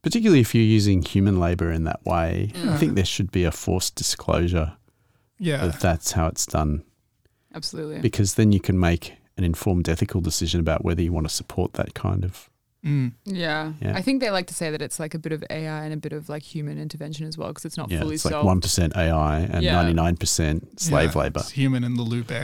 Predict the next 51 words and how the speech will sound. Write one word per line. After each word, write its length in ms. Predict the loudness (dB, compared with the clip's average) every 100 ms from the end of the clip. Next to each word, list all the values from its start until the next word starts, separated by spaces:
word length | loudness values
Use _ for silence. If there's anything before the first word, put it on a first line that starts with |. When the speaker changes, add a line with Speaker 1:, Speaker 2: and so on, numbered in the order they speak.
| -6
Speaker 3:
I. 300 | -6 -8 -10 _
Speaker 1:
Yeah. 80 | -12 -8
Speaker 2:
Yeah. 180 | -6
Speaker 3:
It's 100 | -6
all 180 | -4 -4
human. 400 | -2 -4 -4 -8 -14
Speaker 1:
Yeah. 140 | -6 -4
Speaker 2:
Yeah. 160 | -4 -8 -14 -12
Speaker 1:
So 120 | 0
it's 100 | 2
gonna 140 | 6 6
be, 100 | 6
this 120 | 4
is 120 | 4
the 100 | 2
twenty-first 800 | 4 4 4 4 2 2 -2 -2
century 400 | 0 0 2 2
equivalent 540 | 0 0 0 0 0
of, 260 | 0 -2 -2
like, 240 | 0 0 -4 -2
you 80 | 2
know, 100 | 2
in 120 | 2
the, 220 | 0 0
in 100 | 0
the 60 | 0
fashion 380 | 2 0 2 2
industry 540 | 2 0 0 0 2
about, 400 | 0 0 -2 -2 -4
you 100 | 0
know, 80 | 2
working 320 | 4 2 2 0
conditions 560 | 0 0 0 0 2
Speaker 2:
Yeah. 140 | 0 0
Speaker 1:
for 180 | 2 2
Speaker 3:
Mm. 340 | 2 2 0
Speaker 2:
Yeah. 200 | -2 -6 -4
And 120 | -6
how, 180 | -4 -4
like, 140 | -4
Speaker 1:
people 160 | 0 2
who 0 |
Speaker 2:
everything 20 |
got 80 | 2
Speaker 1:
work 80 | 2
Speaker 2:
so 80 |
Speaker 1:
in 80 | 0
fast 300 | 2 2 0
Speaker 2:
cheap. 60 | 0
Speaker 1:
fashion. 420 | 0 0 0 2
Yeah. 240 | 2 2